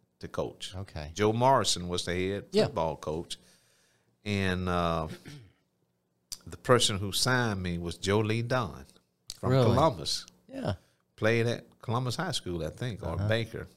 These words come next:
Speaker 1: But Joe Lee was the one that, and I'll get to that. Well, anyway, uh, I guess because of that, Coach Sadler kept his eyes on me, and he recruited this area.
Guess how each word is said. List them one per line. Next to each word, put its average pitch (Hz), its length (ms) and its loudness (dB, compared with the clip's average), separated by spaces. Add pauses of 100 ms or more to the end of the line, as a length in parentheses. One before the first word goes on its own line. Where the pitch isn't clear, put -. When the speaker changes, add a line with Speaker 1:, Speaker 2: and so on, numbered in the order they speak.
(140)
Speaker 1:
But 90 120 -12
Joe 107 220 6
Lee 120 220 2
was 101 220 -4
the 90 80 -4
one 90 200 -4
that, 82 140 -6
and 90 160 -2
I'll 101 180 0
get 95 260 -4
to 85 100 -6
that. 90 280 -6 (880)
Well, 107 220 -2
anyway, 120 520 4 (380)
uh, 104 360 -2 (1200)
I 98 80 0
guess 120 320 6
because 113 520 4
of 92 140 -2
that, 113 320 2 (200)
Coach - 240 2
Sadler 110 360 4
kept - 320 -2
his 90 200 -4
eyes 101 440 2
on 85 260 -2
me, 82 260 -2
and 80 120 -4
he 101 160 0
recruited 90 580 -4
this 85 220 0
area. 104 400 -6